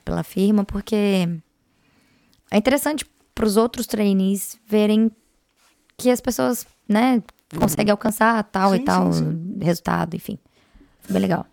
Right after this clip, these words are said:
Speaker 2: Caraca, e qual foram, assim, os benefícios, assim, diretos, assim, da, da tua colocação nessa prova?
Speaker 1: Meu emprego atual é diretamente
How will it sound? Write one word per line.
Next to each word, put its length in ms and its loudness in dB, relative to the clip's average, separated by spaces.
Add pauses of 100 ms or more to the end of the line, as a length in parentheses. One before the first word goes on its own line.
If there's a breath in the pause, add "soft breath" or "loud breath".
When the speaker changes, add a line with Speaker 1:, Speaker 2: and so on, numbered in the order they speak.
(100)
Speaker 2:
Caraca, 320 -8
e 140 -6
qual 180 0
foram, 220 0
assim, 240 -2
os 400 -2
benefícios, 640 -6
assim, 680 -10 (220)
diretos, 560 -4
assim, 380 -12
da, 160 -8 (180)
da 140 -6
tua 180 -6
colocação 600 -8
nessa 200 -12
prova? 340 -14 (320)
Speaker 1:
Meu 300 0
emprego 320 0
atual 440 -2
é 100 -4
diretamente 1160 0